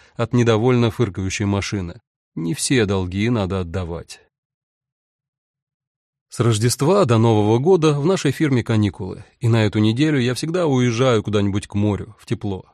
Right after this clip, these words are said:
Я люблю путешествия, можно сказать, только ради них и работаю, а возможность удрать из нашей темной мокрой зимы в чужое вечное лето — это настоящее счастье, в той форме, в какой оно вообще доступно для меня.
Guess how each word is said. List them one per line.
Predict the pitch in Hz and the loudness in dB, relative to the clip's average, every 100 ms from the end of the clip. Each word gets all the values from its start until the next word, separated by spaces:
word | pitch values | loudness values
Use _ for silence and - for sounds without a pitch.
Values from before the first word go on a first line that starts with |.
| _ _ _ | _ _ _
Я | 180 196 | -6 -4
люблю | 180 196 | -2 -2
путешествия, | 127 113 - 107 - - - - | -2 -4 -4 -4 -4 -10 -20 -8
можно | 139 147 139 | -4 -2 -2
сказать, | 123 120 127 | 0 0 0
только | 127 104 120 | -2 0 0
ради | 113 110 | 2 0
них | 104 - | 0 0
и | |
работаю, | 107 101 98 90 92 - - | 0 0 -2 -6 -12 -16 -10
а | 110 | -2
возможность | 110 104 123 123 107 117 | 0 2 2 2 0 -2
удрать | 104 123 120 | 2 2 2
из | 104 | -2
нашей | 110 107 107 | -2 -2 -4
темной | - 113 107 | -2 0 2
мокрой | 107 110 110 107 | 2 0 0 -2
зимы | 98 107 127 120 | 0 0 2 0
в | |
чужое | - 110 107 107 104 | -2 -2 2 2 2
вечное | 107 101 - 104 107 | 0 0 0 0 0
лето — | 151 156 - | -2 -6 -8
это | 165 170 | -6 -4
настоящее | 165 - 143 127 120 - 120 107 | -2 0 0 2 0 0 -2 0
счастье, | - 92 87 - - - _ | -2 -4 -6 -12 -18 -20 _
в | - | -6
той | 113 95 | -4 -2
форме, | - 127 123 113 - _ | 0 2 2 0 -4 _
в | _ | _
какой | 135 143 135 | -6 0 2
оно | 120 107 | 2 2
вообще | 107 - 151 | 0 -2 -4
доступно | 104 - 98 90 87 | -4 -6 -8 -8 -8
для | 85 | -8
меня. | 85 85 85 | -8 -10 -12